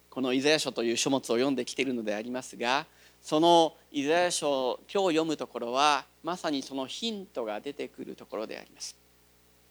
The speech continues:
もちろん、私たちは彼らの思いを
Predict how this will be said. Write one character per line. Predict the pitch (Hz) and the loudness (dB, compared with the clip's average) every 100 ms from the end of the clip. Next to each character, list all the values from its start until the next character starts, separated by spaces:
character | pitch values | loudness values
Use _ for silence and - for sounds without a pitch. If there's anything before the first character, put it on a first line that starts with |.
| _ _ _ - - _ - - - - | _ _ _ -20 -20 _ -20 -20 -6 4
も | 190 | 6
ち | 302 | 12
ろ | 277 185 | 12 12
ん、 | |
私 | 160 220 202 | 10 8 6
た | 208 | 4
ち | - | 6
は | 175 | 6
彼 | - 220 | 8 8
ら | 202 | 10
の | 180 | 8
思 | 165 190 | 10 10
い | 185 | 12
を | 180 196 165 - | 12 12 12 8